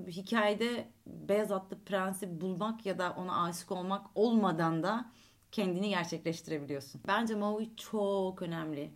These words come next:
karakter olarak Gizem. Şimdi Maui'yi önce biz kötü karakter olarak biliyoruz hikayede. Kötü zannettiğimiz karakterin aslında daha çok küçükken annesi babası tarafından okyanusa atılarak terk edilmiş. Yani gerçek ebeveynleri tarafından hiç sevilmediği için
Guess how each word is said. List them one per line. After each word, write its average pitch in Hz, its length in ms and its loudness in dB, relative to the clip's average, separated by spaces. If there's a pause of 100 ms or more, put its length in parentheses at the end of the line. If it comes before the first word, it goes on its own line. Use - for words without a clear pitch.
karakter 151 380 -6
olarak 156 380 -6
Gizem. 196 440 -6
Şimdi 208 200 2
Maui'yi 262 240 4
önce 247 240 2
biz 277 220 -2
kötü 247 180 0
karakter 165 380 2
olarak 143 380 0
biliyoruz 139 360 -2
hikayede. 120 420 -4
Kötü 262 240 -2
zannettiğimiz 185 720 0
karakterin 247 720 0
aslında 220 720 0
daha 240 160 2
çok 269 220 -6
küçükken 190 560 -4 (160)
annesi 190 400 -2
babası 208 500 -2
tarafından 180 720 -2 (100)
okyanusa 208 640 -2
atılarak 180 680 -4
terk 196 300 -4
edilmiş. 143 600 -6 (100)
Yani 170 380 -4
gerçek 185 440 -2
ebeveynleri 185 520 -4
tarafından 185 300 -6
hiç 190 180 -6
sevilmediği 170 840 4
için 139 280 -8